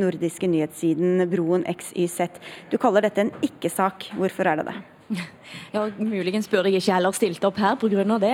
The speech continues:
Speaker 2: men det er altså, det sier
Speaker 1: Takk for at du er
Speaker 2: ingenting
Speaker 1: her,
Speaker 2: om
Speaker 1: må jeg si da.
Speaker 2: <laughs> Jo da. Det, altså, det sier ingenting om Torbjørn Røe Isaksen, det sier ingenting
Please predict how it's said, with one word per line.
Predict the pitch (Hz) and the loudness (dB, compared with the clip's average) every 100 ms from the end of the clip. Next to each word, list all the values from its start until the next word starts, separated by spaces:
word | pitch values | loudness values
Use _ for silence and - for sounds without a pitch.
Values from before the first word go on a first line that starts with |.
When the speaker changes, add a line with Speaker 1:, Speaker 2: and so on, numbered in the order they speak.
| 277 | 2
Speaker 2:
men | 247 226 | 2 2
det | 226 - | 0 0
er | 165 | -2
altså, | 165 185 190 165 - - | -2 -4 -6 -10 -14 -18
det | - | -4
sier | 233 | 0
Speaker 1:
Takk | - - | 2 4
for | 262 | 6
at | 247 | 6
du | |
er | 247 208 208 | 6 6 6
Speaker 2:
ingenting | |
Speaker 1:
her, | 214 | 6
Speaker 2:
om | |
Speaker 1:
må | 214 | 8
jeg | 202 196 | 6 6
si | 185 | 4
da. | - 277 | 4 4
Speaker 2:
<laughs> | 269 370 | 2 2
Jo | 311 | 0
da. | - - 269 269 247 - - - - - | -2 -4 -4 -8 -12 -14 -14 -14 -10 -2
Det, | 254 - | -2 0
altså, | 220 262 233 | -2 -2 -4
det | |
sier | - 277 214 - | -4 -2 -2 -2
ingenting | 226 165 196 262 247 | -2 -2 -4 -2 -2
om | 208 214 | -2 -2
Torbjørn | 220 170 180 180 | -4 -2 -2 -2
Røe | 170 | -4
Isaksen, | 151 - 180 - 202 | -6 -8 -10 -6 -6
det | 185 | -4
sier | 160 156 | -4 -4
ingenting | 160 165 | -6 -6